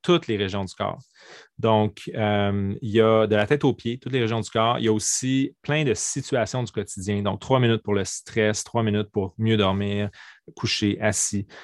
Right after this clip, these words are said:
Euh, une technique qu'on peut faire vraiment avec, si on fait de l'insomnie, là, euh, euh, des techniques pour mieux se concentrer au travail, hein. Le, le massage, ça peut aussi activer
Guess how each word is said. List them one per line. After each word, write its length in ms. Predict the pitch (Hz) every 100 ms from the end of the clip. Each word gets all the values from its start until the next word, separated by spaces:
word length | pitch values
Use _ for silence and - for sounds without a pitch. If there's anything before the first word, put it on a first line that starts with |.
| - -
Euh, 500 | 98 95 92 92 92
une 120 | 95
technique 260 | 98 104 117
qu'on 80 | 110
peut 80 | 101
faire 220 | - 104
vraiment 300 | 98 98 104
avec, 160 | 95 -
si 120 | -
on 60 |
fait 120 | 98 104
de 40 |
l'insomnie, 520 | 101 - 98 98 104
là, 100 | 98
euh, 320 | 98 98 95 92 - - - _
euh, 300 | - 101 98
des 160 | 98 110
techniques 280 | 135 - 147
pour 120 | 113
mieux 100 | 120
se 80 | 127
concentrer 500 | - 147 139 120 139
au 60 |
travail, 500 | 120 110 101 95 -
hein. 240 | 104 107 110
Le, 240 | 107 98
le 140 | 101 107
massage, 400 | 110 - 151 -
ça 80 |
peut 120 | 107 117
aussi 200 | - -
activer 580 | 117 - - 113 120